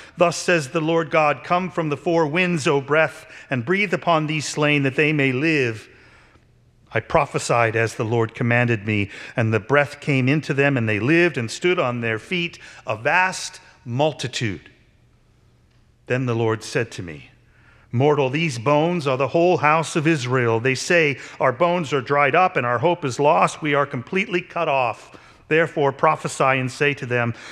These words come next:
'Thus says the Lord God, I am going to open your graves and bring you up from your graves, O my people, and I will bring you back to the land of Israel.'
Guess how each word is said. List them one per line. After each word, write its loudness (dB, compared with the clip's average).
'Thus 2
says 2
the -2
Lord 2
God, 2
I -2
am -6
going -2
to -8
open 0
your 0
graves -2
and 0
bring 2
you 2
up 0
from -2
your 0
graves, 0
O 0
my -2
people, -6
and -4
I 0
will -2
bring -2
you -4
back -2
to -6
the -2
land 0
of -2
Israel.' -4